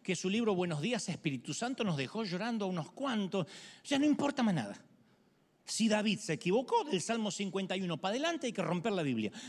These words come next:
De verdad. Entonces a veces nos agarra urticaria. Ser buen cristiano no es tener la sana doctrina. Los fariseos tenían una doctrina impecable. Y Jesús redujo todo eso:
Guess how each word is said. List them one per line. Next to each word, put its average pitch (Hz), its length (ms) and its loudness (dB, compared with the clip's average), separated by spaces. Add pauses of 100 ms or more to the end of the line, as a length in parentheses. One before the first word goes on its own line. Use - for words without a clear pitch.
De 143 120 2
verdad. - 520 2 (2500)
Entonces 233 200 -2
a 262 40 -2
veces 277 160 -2
nos 180 120 -2
agarra 240 220 -2
urticaria. 175 760 -2 (440)
Ser 339 240 -2
buen 320 180 -2
cristiano 247 360 -2
no 226 180 2
es 330 120 -4
tener 202 220 -4
la 175 160 -4
sana 165 240 -6
doctrina. 131 640 -4 (840)
Los 139 140 -2
fariseos 170 580 -2
tenían 139 260 0
una 135 160 2
doctrina 139 400 -2
impecable. 95 720 -6 (880)
Y 180 60 -4
Jesús 240 340 -4
redujo 226 340 -2
todo 254 300 -2
eso: 233 340 -4